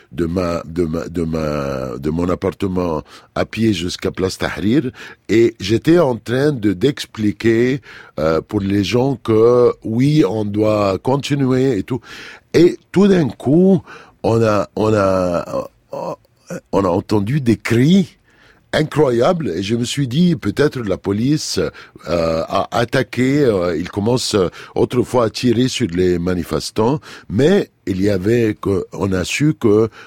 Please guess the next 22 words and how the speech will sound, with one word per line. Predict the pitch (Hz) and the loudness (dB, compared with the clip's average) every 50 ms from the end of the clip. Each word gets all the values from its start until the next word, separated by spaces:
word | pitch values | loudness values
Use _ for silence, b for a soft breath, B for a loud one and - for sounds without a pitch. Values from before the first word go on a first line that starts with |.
| B B | B B
Moubarak | 87 87 82 95 104 110 - - | -6 -4 0 0 0 0 0 -2
a | 85 90 | -6 -4
démissionné | 80 85 85 82 78 - - 87 80 85 90 107 123 127 147 139 B B B B B B B B - | -4 -4 -4 -4 -4 -4 -4 -4 -2 0 0 0 2 0 0 -2 B B B B B B B B -10
et | - 80 80 | -8 -6 -4
il | 80 82 | -2 -2
y | 85 85 | -2 -2
avait, | 78 76 71 85 87 - - - - | -2 -2 -4 -4 -4 -4 -8 -12 -10
et | - 85 85 - _ | -6 -6 -6 -6 _
c'est, | - - - - 95 95 - - | -12 -10 -8 -4 -4 -4 -4 -4
c'était | - - - - 92 - - 101 95 - - | -8 -10 -6 -4 -6 -4 -2 -4 -4 -4 -2
une | - 117 110 | -4 -2 -2
soirée | 104 - - - 95 90 82 85 95 92 - _ _ _ _ _ _ _ - - | -2 -4 -2 0 0 0 2 0 -2 -2 -2 _ _ _ _ _ _ _ -6 -2
inoubliable | 131 127 113 110 95 76 69 80 80 82 82 90 101 110 101 92 92 85 71 | -2 0 0 0 -2 -2 -4 -6 -2 -2 0 2 0 0 0 0 -2 -2 -2
parce | - 78 76 - - | -4 -6 -6 -6 -6
que | - - 101 95 95 90 85 - - | -4 -2 0 2 2 0 0 -2 -4
il | 73 78 78 | -6 -4 -2
y | 80 82 | -2 -2
avait | 78 71 71 82 87 87 87 - B B B B B - | -2 -2 -2 -2 -2 -2 -2 -4 B B B B B -10
deux | 82 82 113 120 | -2 2 2 2
millions | 127 123 110 98 95 98 95 | 2 0 -2 -2 -2 -4 -4
de | 85 - | -6 -6
personnes | - 71 60 58 - - 95 101 127 143 127 87 58 | -8 -10 -8 -8 -6 -4 -2 -2 -2 -2 -4 -6 -8